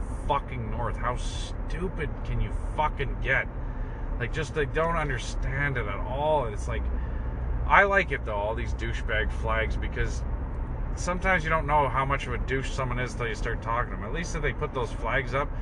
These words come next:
they're telling the world, "I'm a fucking idiot. Look at me, look at me, I'm a fucking moron." And then you don't have to wonder. So, uh, for all you guys flying your douche flags,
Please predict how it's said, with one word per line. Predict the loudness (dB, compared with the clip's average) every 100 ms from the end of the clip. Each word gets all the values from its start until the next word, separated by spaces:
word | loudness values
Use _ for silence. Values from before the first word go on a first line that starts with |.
| -4 -4 -4
they're | -2
telling | 0 0 0
the | 0
world, | 0 0
"I'm | 0 2 2
a | -2 -2 0
fucking | 0 0 -4 -4 -2
idiot. | 0 0 -2 -2 -4 -4 -4 -4 -2 -2
Look | 0 0
at | 0
me, | 0 0 0
look | -2 -2
at | -2
me, | -2 -2
I'm | -2 -2
a | -4 -2
fucking | -2 -2 -2
moron." | -2 -2 -2 -2 -2 -2 -4 -2 -2 0 -2 -2 -2 -2 -2 -2 -2 -4 -2 -2
And | 0 2
then | 0
you | 2
don't | 2 4
have | 2 2
to | 0
wonder. | 2 2 0 -4 -4 -6 -4 -2 -4 -2
So, | -2 0 0 2 0
uh, | 0 0 0 -2 -2 -4 -4 0
for | 2
all | 2
you | 2
guys | 4 4 4
flying | 2 2 2
your | 0
douche | 0 0 -2
flags, | -2 0 2 2 0 -6